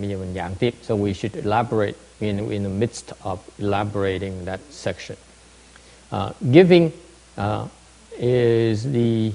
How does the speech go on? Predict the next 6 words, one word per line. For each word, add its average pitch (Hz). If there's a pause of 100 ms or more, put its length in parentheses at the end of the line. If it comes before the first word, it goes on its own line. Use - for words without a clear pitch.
(180)
uh, 107 (1300)
the 107 (160)
one 151
of 131
the 120
first, -